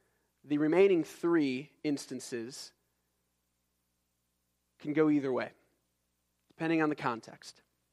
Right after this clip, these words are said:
They can go either way. They can either be miraculous, they could be ordinary. Why this is important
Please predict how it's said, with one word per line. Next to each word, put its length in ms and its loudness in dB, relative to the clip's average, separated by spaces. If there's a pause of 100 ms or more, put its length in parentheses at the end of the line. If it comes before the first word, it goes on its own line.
(240)
They 80 -8
can 100 -4
go 140 -2
either 180 -2
way. 120 -4
They 120 -12
can 140 -8
either 160 -4
be 120 -2
miraculous, 800 -2
they 100 -8
could 140 -12
be 100 -8
ordinary. 460 -12 (1700)
Why 320 6
this 240 2
is 120 -4
important 600 -8